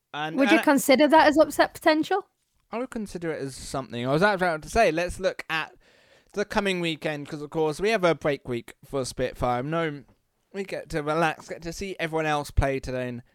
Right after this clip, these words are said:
Speaker 1: come up with that great game plan to try and get the first win of the season. Kiwi, what is your upset potential?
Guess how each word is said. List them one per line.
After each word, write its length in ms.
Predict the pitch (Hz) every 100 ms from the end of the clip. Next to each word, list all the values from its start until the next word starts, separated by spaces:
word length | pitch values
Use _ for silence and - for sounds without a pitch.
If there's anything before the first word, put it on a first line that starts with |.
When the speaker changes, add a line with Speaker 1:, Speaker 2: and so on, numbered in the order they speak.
| -
Speaker 1:
come 160 | -
up 100 | 139
with 120 | - 117
that 300 | 110 - -
great 300 | 131 127 101
game 260 | 117 110
plan 340 | 98 110 104 101
to 160 | 110
try 260 | 104 - 127
and 100 | 123
get 200 | 117 110
the 60 | -
first 340 | - 107 104
win 140 | 117 101
of 100 | -
the 80 | 107
season. 540 | - 143 135 143 139 - _ _ _ _ _ _ _ _
Kiwi, 380 | - 185 185 175
what 220 | 165 165
is 120 | 127 131
your 180 | 131 -
upset 360 | - - -
potential? 720 | - - 113 107 - 101 90